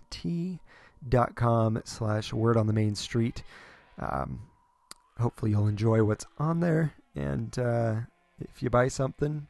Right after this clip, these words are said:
be sure to send us a picture with you wearing that shirt or that jacket, and we'll definitely put it up on our, uh, social media. Uh, so happy to have that open, and hopefully, uh, you guys are too.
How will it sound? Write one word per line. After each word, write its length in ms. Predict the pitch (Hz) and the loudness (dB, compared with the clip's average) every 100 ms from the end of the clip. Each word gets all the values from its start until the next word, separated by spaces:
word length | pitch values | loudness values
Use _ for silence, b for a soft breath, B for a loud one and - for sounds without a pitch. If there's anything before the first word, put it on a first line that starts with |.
| _ - | _ -6
be 80 | |
sure 240 | 113 - 123 | -2 0 0
to 320 | - 127 123 | 0 -2 -2
send 240 | - 120 | -2 -4
us 120 | 117 127 | -4 -4
a 60 | |
picture 540 | - 123 - 131 127 B B B B B | -4 -6 -6 -4 -4 B B B B B
with 160 | 135 123 | -2 2
you 100 | 123 | 4
wearing 320 | 120 117 117 | 6 6 4
that 180 | 113 - | 2 -2
shirt 400 | - 120 123 123 | -2 2 2 2
or 60 | 113 | 0
that 180 | 110 | -2
jacket, 540 | - 113 107 - 117 - - | -2 -2 -2 -2 -4 -6 -8
and 240 | 143 139 | -6 -4
we'll 220 | 143 139 - _ _ | -4 -6 -8 _ _
definitely 280 | 131 - 69 | -2 -2 -4
put 160 | - 69 | -4 -2
it 100 | 65 | -2
up 160 | - | -2
on 140 | - 67 | -4 -2
our, 440 | 69 69 - - _ - | -2 -2 -4 -8 _ -14
uh, 200 | - - | -12 -10
social 420 | - 127 - - | -4 -4 -4 -6
media. 500 | 123 - 50 - - B B B B B - - | -6 -6 -6 -8 -10 B B B B B -14 -10
Uh, 240 | 67 - | -8 -8
so 480 | - - - 55 71 - _ B B B B _ - - 269 _ - | -10 -8 -6 -4 -6 -12 _ B B B B _ -20 -20 -20 _ -8
happy 260 | 110 113 | -4 0
to 60 | 110 | 2
have 160 | 110 107 | 2 2
that 180 | 117 | 4
open, 400 | 113 113 120 131 | 4 4 2 0
and 320 | 120 95 92 - | 2 0 -2 -2
hopefully, 600 | 117 - - 71 73 73 | -4 -4 -2 0 0 0
uh, 260 | 71 73 | 0 -2
you 220 | - 78 71 | -2 -4 -4
guys 240 | 73 71 | -2 -2
are 160 | 71 73 | -2 -2
too. 280 | 120 170 | -2 -2